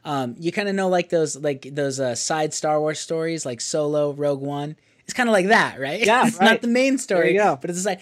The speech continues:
Speaker 1: So it might have gotten written down, and they might have had it circulating.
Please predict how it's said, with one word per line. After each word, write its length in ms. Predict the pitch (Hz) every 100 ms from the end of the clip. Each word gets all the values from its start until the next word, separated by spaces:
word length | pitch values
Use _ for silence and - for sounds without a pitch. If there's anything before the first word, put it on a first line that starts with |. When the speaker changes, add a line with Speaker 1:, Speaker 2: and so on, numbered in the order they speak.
| -
Speaker 1:
So 180 | - 208
it 160 | 190 208
might 160 | 208 240
have 80 |
gotten 220 | 240 226 185
written 240 | 220 196
down, 380 | 170 170 240 196
and 120 | 156
they 80 | 156
might 200 | 170 214
have 100 | 190
had 440 | - - 185 247
it 100 | 175
circulating. 960 | - 214 240 - 185 127 113 107 110 117